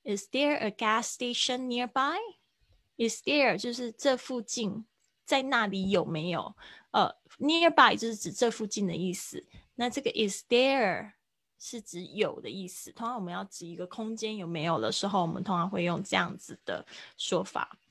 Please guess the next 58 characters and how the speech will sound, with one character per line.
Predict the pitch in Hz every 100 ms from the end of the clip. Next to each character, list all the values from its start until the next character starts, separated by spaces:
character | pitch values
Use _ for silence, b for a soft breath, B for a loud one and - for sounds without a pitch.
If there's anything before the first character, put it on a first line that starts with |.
| _
“Is | 214 220 -
there | 269 277 233
a |
gas | 220 185 - -
station | 202 202 - 220
nearby?” | 208 202 202 214 220 285 311
附 | 262
近 | 240 240
有 | 208 190
加 | 208 196
油 | 196
站 | - 190
吗？ | 180 185 - _ B B B
然 | -
后 | 226
你 | 247
要 | 269
讲 | 226 190
说 | 220 220
那 | 247 240
边 | 214 214
有 | 214 -
一 | 196
个， | - - -
这 | 233
边 | 233 226
有 | 202 -
一 |
个， | 202 170 - -
哦， | - -
也 | - -
可 | 214
以 | 202
就 | 208 190
是 | 190
这， | 208
这 | 196 - 208 208
边 | 196
又 | 202
加 | 202 202 - _ _ 226
there， | 240 226 175 - - _ _
对 | 196
不 | 180
对？ | 180 196 -
<laughs> | -
其 | - 233
实 | 226
这 | 233
个 | 226
有 | 214
一 | 185
点 | 190 180
多 | 196 196
此 | 190 208
一 | 180 175
举， | - -
对 | -
吧？ | -